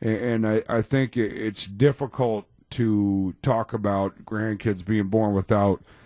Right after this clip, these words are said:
attempting, I guess, to tackle the huge cost of college expenses, right? I mean, you know, college, uh, you know, education costs have just gone up and up and up. It's such a dramatic rate.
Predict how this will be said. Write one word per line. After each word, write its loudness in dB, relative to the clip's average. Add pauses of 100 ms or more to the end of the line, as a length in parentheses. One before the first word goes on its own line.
(440)
attempting, 0
I 0
guess, 0
to -2
tackle 0
the 0
huge 2
cost -2
of -8
college -4
expenses, -10
right? -4
I -2
mean, -2 (440)
you 2
know, 0
college, 0
uh, -4
you -4
know, -8
education -4
costs -2
have -8
just -4
gone -4
up -2
and 0
up -4
and -2
up. -4
It's -8
such -4
a -4
dramatic -4
rate. -2